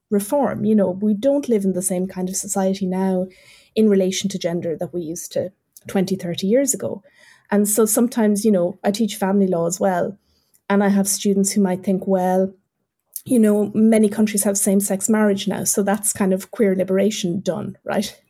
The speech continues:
But if you have an understanding of, you know, who were the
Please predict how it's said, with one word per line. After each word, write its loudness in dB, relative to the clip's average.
But 2
if -4
you 0
have 0
an 0
understanding 0
of, -6
you 2
know, 2
who 2
were 4
the 0